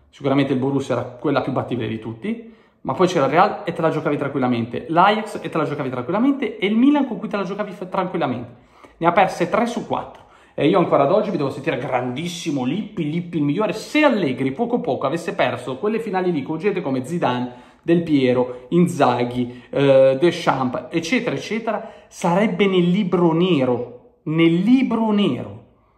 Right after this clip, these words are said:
nel libro nero. E a me questo mi dà fastidio, ripeto, perché io poi quando sento parlare di Spalletti, miglior allenatore italiano, questa stagione è stato il più bravo. Questa stagione è stato il più bravo, ma il miglior allenatore italiano e poi far passare il nostro allenatore come una pippa,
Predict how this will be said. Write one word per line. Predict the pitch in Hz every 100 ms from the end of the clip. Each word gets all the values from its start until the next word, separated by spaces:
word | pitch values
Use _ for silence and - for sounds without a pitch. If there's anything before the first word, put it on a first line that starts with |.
| _ _ _ _ _ _
nel | 143 165 165
libro | 175 254 311 285 269 262 -
nero. | 180 160 123 - -
E |
a | 233
me | 226 -
questo | 262 262 233
mi | 170
dà | 202
fastidio, | 196 - 156 123
ripeto, | 117 165 117
perché | 127
io | 196
poi | 175
quando | 156 156
sento | 165 170
parlare | 175 180 170 123
di | 143
Spalletti, | 131 - 135 160 202
miglior | 185 185
allenatore | 185 180 190
italiano, | 196 185 190 156 123 - - -
questa | 233 269
stagione | 320 330 294
è |
stato | - 190
il |
più | 185
bravo. | 208 208 127 113 110 - - _ _ _ _ _ _
Questa | - 143
stagione | 214 320 226 139 135 -
è |
stato | 165 160 143
il |
più | 135
bravo, | 127 120 117
ma | 123 147
il | 170
miglior | 190 214 196 185 269 277
allenatore | 254 233 233 220 269 277 262
italiano | 220 233 240 240 143
e |
poi | 202
far | 190 139
passare | - - 170 139
il |
nostro | 180 226 -
allenatore | 208 208 208 143
come | 170 180
una | 139
pippa, | - 127 - 131 -